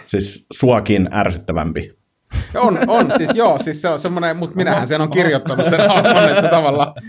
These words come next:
Speaker 2: joo, on siinä paljon minua.
Speaker 1: Ja tota,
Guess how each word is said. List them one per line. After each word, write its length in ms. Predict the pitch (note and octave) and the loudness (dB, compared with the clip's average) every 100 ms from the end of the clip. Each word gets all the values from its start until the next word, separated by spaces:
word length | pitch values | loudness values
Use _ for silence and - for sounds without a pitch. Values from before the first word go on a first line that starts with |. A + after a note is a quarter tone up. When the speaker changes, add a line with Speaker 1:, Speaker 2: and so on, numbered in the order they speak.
| - D3+ | -10 -2
Speaker 2:
joo, 120 | D#3 | 0
on 120 | C3+ | 0
siinä 160 | C3 C3 | 0 0
paljon 200 | C#3+ C3+ | 0 0
minua. 320 | C3+ B2+ A2 D#3 C#3 D3+ - A2 - _ - - - _ _ _ _ - - | 0 -2 -4 -4 -6 -10 -14 -18 -20 _ -16 -16 -18 _ _ _ _ -16 -4
Speaker 1:
Ja 120 | B2+ | 0
tota, 560 | A2+ A2 G2+ A2+ A2 | 2 0 2 2 2